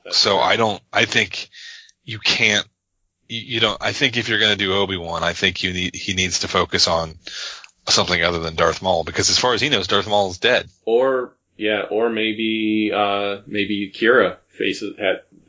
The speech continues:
Speaker 1: ends up facing off against Obi-Wan somehow or gets involved in that somehow. So.
Speaker 2: Yeah,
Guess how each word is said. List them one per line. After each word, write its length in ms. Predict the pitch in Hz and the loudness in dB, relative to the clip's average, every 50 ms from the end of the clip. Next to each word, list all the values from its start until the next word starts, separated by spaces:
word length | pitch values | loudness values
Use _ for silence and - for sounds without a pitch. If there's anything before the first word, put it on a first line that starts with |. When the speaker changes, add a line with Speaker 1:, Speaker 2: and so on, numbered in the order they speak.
| - | -8
Speaker 1:
ends 160 | 107 107 90 98 | -8 -6 -4 -4
up 280 | 92 - - - - - | -4 -4 -6 -16 -20 -20
facing 400 | _ - - 92 85 - - 92 | _ -2 -2 0 0 -2 -4 -6
off 160 | 87 85 - - | -6 -6 -6 -4
against 240 | - 87 85 78 | -4 -4 -4 -2
Obi-Wan 380 | 85 85 85 87 87 87 85 85 | -2 -4 -4 -4 -6 -8 -10 -8
somehow 420 | - - 92 87 87 90 87 87 | -6 -6 -4 -4 -2 -2 -2 0
or 120 | 90 87 87 | -2 0 2
gets 200 | - 87 - - | 0 0 0 0
involved 380 | 92 90 87 85 85 85 87 | 2 6 6 6 6 4 2
in 80 | 87 87 | 4 4
that 180 | 85 87 - - | 4 4 4 2
somehow. 460 | - - - - 98 95 95 90 - _ _ - | -2 -4 -4 -4 -4 -4 -4 -4 -8 _ _ -14
So. 400 | - - 104 95 92 95 92 - - - _ _ _ _ - - - - | -8 -4 -2 -2 -2 -2 -6 -10 -16 -20 _ _ _ _ -12 -12 -6 -2
Speaker 2:
Yeah, 120 | 98 98 | -2 -2